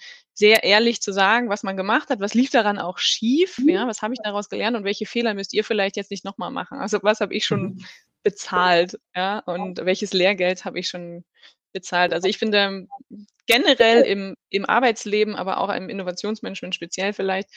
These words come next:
Speaker 1: ist tatsächlich das Thema Vertrauen. Dass man
Speaker 3: Mhm.
Speaker 1: weiß, man,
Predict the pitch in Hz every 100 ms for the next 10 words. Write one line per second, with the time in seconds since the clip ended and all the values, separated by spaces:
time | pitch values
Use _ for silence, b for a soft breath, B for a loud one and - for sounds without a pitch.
0 | B B B 208 185 180 185 202 190 -
1 | 180 175 175 180 - 160 170 175 175 _
2 | _ _ - 151 190 175 170 240 185 180
3 | 180 175 -